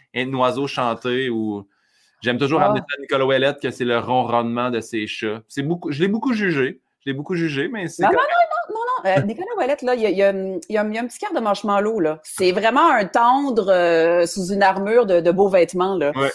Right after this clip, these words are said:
Speaker 1: ouais.
Speaker 2: Ben, euh, <laughs> euh, quels sont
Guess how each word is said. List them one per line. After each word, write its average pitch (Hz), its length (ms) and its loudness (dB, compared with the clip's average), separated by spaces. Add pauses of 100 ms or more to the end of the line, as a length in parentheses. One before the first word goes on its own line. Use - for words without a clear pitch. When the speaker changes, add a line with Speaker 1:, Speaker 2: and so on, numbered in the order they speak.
(100)
Speaker 1:
ouais. 123 180 -2
Speaker 2:
Ben, 185 520 6 (760)
euh, 185 80 4 (640)
<laughs> - 0 -
euh, 247 580 6
quels 302 240 -2
sont 285 380 -6